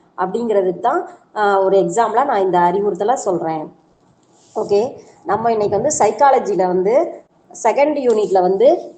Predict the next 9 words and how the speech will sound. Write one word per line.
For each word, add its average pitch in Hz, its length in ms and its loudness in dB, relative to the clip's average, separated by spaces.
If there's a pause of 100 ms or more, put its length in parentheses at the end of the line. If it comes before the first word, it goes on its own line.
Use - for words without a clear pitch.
எரிக்சன் 262 760 0 (960)
அவரோட 233 400 2
சமூக 294 800 2 (1160)
நிலைகளை 247 440 2
தான் 262 240 -2
பார்க்க 202 380 -2
போறோம். 165 300 -2 (1160)
சரியா? 196 680 -4 (360)
அதாவது, 208 380 -2